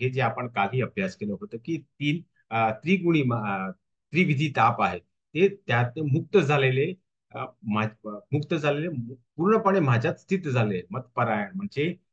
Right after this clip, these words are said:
अ, जे शुद्ध भक्त म्हणतात आणि माझ्या आश्रित गतकाळात अनेक मनुष्य माझ्या ज्ञानामुळे शुद्ध झालेले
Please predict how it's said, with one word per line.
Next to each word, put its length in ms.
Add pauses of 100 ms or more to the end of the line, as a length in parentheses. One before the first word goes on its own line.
अ, 160
जे 220
शुद्ध 340
भक्त 320
म्हणतात 340 (280)
आणि 160
माझ्या 440
आश्रित 320 (480)
गतकाळात 360 (120)
अनेक 260
मनुष्य 320
माझ्या 320
ज्ञानामुळे 560
शुद्ध 300
झालेले 380